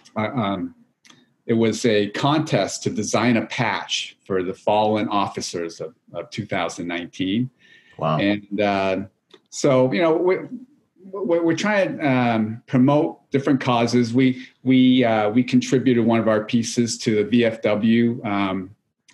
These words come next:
Speaker 1: chapter in somewhere in the South, but as a raffle, uh, prize, we've, uh, you know,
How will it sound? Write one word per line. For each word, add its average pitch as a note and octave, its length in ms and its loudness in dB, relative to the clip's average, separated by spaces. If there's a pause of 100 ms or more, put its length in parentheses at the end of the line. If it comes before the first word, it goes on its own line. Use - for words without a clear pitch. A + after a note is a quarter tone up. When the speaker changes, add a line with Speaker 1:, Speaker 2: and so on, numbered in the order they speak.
Speaker 1:
chapter A2+ 600 0
in G2+ 560 0 (580)
somewhere B2+ 380 2
in A2 100 2
the G2 60 -2
South, F#2+ 500 -2
but F#2 320 -2 (240)
as A2 220 -2
a G#2+ 80 0
raffle, G#2 560 0 (240)
uh, A2 80 -4
prize, G2+ 640 -2
we've, A2 380 -2
uh, F#2+ 460 -2 (400)
you G#2+ 80 -4
know, G#2 200 0